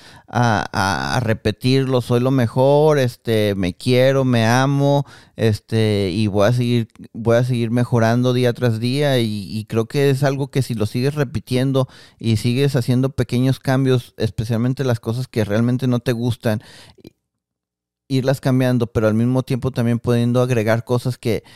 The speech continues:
que has querido hacer, pero no lo has hecho, este, es algo muy importante, este, para empezar a quererte tú mismo.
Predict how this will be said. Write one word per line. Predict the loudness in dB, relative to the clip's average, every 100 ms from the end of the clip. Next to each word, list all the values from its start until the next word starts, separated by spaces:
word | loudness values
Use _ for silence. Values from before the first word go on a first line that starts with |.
| -20 -20
que | -2 0
has | 2 0
querido | -2 2 2 2
hacer, | 2 2 2 0
pero | 0 2
no | 2 2
lo | 2
has | 2 0
hecho, | -2 0 -2 -4 -12 _
este, | -2 -2 0 0
es | 0
algo | 0
muy | 2 2 2
importante, | 2 -2 0 -2 0 2 2 4 2 0 0
este, | 0 -2 -4 -2 0 -2
para | 0 0 0 -4
empezar | -4 -2 0 -2 0 2
a | 0
quererte | 0 -2 -2 -6
tú | -6
mismo. | -4 -4 -6